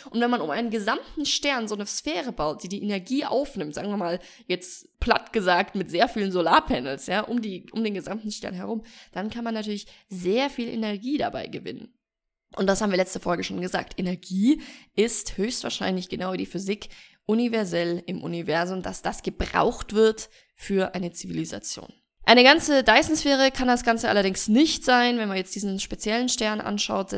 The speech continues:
denn da müsste ein Infrarotanteil dabei sein. Also man geht davon aus, dass diese Wärme und Hitze, die da aufgenommen wird durch diese Dyson-Sphäre, die strahlt ja auch immer irgendwie wieder ab.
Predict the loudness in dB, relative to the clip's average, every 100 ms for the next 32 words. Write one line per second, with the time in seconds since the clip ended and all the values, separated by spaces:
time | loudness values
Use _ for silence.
0 | -4 -2 -2 -2 -2 -4 -4 -6 -8 -8
1 | -6 0 0 0 -6 -6 -6 -2 0 0
2 | -2 0 2 2 0 -4 -4 -4 -6 -6
3 | -6 -6 -8 -10 -10 -8 -8 -12 -12 -6
4 | -6 -6 -2 -2 -2 -6 _ _ 0 0
5 | 0 -4 -6 -6 -4 -2 -2 -2 -4 -4
6 | -4 -4 -4 -2 -2 -2 -2 -4 -6 -14
7 | -20 -8 -4 -4 -6 -4 -2 -2 -4 -4
8 | -4 -4 -4 -4 -2 -4 -2 -4 -4 -6
9 | -6 -4 -6 -6 -8 -8 -4 -2 0